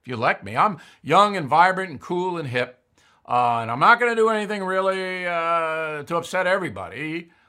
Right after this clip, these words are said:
but, uh, we'll do X." And then he goes into his liberal, uh, mantra. A lot like Barack Obama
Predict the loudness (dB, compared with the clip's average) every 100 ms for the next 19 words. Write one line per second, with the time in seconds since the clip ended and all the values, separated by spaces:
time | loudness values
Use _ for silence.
0 | _ -6 0 2 4 2 -2 -4 -2 -4
1 | -6 -8 -6 -4 -4 -6 -6 -2 0 0
2 | -4 -4 -6 -8 -10 -10 -8 -8 -6 -4
3 | -4 -8 _ _ _ _ -8 -6 -6 -4
4 | -4 -8 -20 -20 _ -2 0 0 -2 -2
5 | -2 -2 -2 0 0 -4